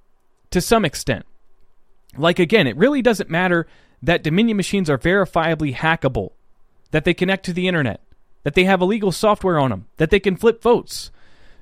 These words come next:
because Dominion basically had them dead to rights,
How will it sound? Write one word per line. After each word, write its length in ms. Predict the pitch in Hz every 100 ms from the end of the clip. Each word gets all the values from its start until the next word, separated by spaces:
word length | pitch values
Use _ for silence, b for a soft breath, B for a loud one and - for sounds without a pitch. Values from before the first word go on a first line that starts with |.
| b
because 260 | 202 240 175
Dominion 440 | 190 240 330 233
basically 500 | 196 233 - 202 175
had 240 | 170 175
them 180 | 165 147
dead 280 | 127 156 143
to 100 | 123
rights, 580 | 127 104 - - -